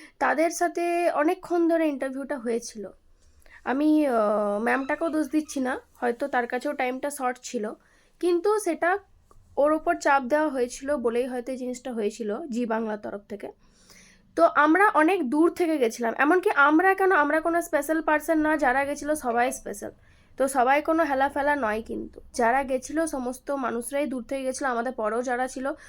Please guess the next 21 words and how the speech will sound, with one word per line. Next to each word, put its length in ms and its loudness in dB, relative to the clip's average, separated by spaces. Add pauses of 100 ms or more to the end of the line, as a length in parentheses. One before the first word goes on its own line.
(140)
অনেকে 340 -2
আসানসোল 540 -2
থেকে 240 -4
ছিল, 180 -6
আমি 260 -2
আসানসোল 520 -6
থেকে 200 -6
বলছি। 480 -6 (680)
অনেকে, 340 0
আমি 220 2
জানি 280 4
না 100 2
আমি 180 2
পাবো 300 0
কি 160 -6
না, 240 -6
আমি 300 -2
আর 120 0
মা 300 0
দুজনই 380 -2
গেছিলাম 460 -4